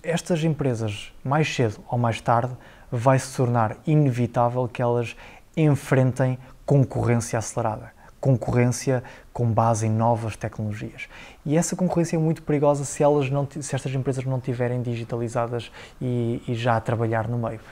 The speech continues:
Eh, é perigoso porque, primeiro, podem ser con-, concorrência do exterior. Eh, segundo, porque as empresas tipicamente digitais têm custos muito mais baixos.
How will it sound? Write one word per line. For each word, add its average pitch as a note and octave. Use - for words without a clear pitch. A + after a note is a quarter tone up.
Eh, B2+
é C#3
perigoso C#3
porque, A#2+
primeiro, A2+
podem A2
ser A2
con-, -
concorrência A2
do A2
exterior. A#2
Eh, B2
segundo, D3+
porque D3+
as B2
empresas A#2+
tipicamente B2
digitais A2+
têm C3
custos -
muito B2+
mais B2
baixos. B2